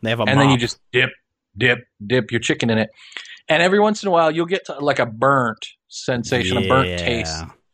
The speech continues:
Speaker 2: that doesn't get out of the barbecue sauce for, like, about a month and a half.
Speaker 1: Yeah.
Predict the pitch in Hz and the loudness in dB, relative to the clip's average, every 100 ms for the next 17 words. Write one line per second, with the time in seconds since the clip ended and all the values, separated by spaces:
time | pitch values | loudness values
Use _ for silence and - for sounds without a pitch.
0 | _ - 127 123 151 143 127 113 135 131 | _ -2 0 4 4 2 -4 -2 2 4
1 | 127 117 104 117 110 107 107 - 104 - | 2 0 0 2 0 -4 -4 0 0 -2
2 | 110 104 101 95 - _ _ _ _ - | -2 0 0 -2 -14 _ _ _ _ -12
3 | 180 185 170 143 131 127 104 92 95 101 | -2 2 4 4 2 2 -4 -4 -6 -4
4 | 104 107 104 98 110 101 104 98 - 92 | -4 -4 -4 -4 -6 -6 -6 -8 -10 -12
5 | 87 87 85 | -12 -12 -14